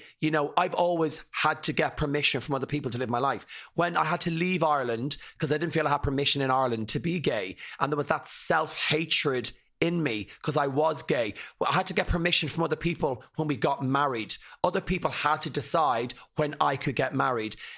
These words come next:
And I feel now other people are deciding when we can have children. When is it people are gonna stop giving me a thumbs up or their permission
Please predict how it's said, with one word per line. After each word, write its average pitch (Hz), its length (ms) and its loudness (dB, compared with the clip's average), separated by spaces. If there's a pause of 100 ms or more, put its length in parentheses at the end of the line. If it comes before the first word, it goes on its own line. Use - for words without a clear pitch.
And 151 100 2
I 147 40 -6
feel 175 160 -2
now 165 260 0
other 180 180 0
people 170 320 0
are 147 80 0
deciding 135 680 0
when 139 240 0
we 151 160 0
can 143 200 -4
have 139 260 -2
children. 156 480 0 (380)
When 285 200 2
is 508 160 0
it - 120 0
people 190 280 -2
are 156 40 0
gonna 147 180 -2
stop - 480 -2 (280)
giving 180 360 0
me 233 160 2
a 226 60 2
thumbs 175 420 0
up 120 200 -2 (140)
or 143 140 2
their 175 260 2
permission 160 560 0